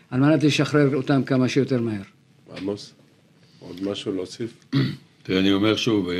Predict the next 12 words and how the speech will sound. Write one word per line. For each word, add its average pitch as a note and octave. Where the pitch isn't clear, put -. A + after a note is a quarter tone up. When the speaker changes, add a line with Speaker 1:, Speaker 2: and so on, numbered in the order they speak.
Speaker 3:
השבוע G2
הוא G2
היסטורי. G#2+
ה-, E2+
ראש F2+
הממשלה G2
מכנס F#2
את -
הקבינט F#2+
ואת F#2+
הקבינט F#2+
המצומצם F#2+